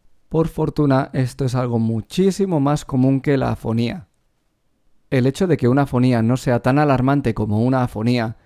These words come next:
no implica que no deba ser una señal de alarma. Quedarse disfónico de vez en cuando puede pasar. Sin embargo, si quedarte disfónico es una constante para ti,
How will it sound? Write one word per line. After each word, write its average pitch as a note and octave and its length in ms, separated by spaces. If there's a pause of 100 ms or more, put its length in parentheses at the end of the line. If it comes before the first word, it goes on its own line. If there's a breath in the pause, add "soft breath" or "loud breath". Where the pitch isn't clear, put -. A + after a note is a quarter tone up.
(160)
no C#3 180
implica D#3 420
que C#3+ 100
no C3+ 120
deba D3 220
ser C#3 300
una C#3 200
señal A#2 360
de A#2+ 100
alarma. G#2+ 460 (640)
Quedarse C#3 400
disfónico E3 480
de B2 80
vez C3+ 140
en E3 100
cuando C#3+ 420
puede F3 260
pasar. A2+ 500 (180)
Sin D#3 240
embargo, D#3+ 540
si - 200
quedarte B2+ 400
disfónico D3+ 520
es B2 120
una D#3+ 200
constante C3+ 560
para D3 280
ti, B2 240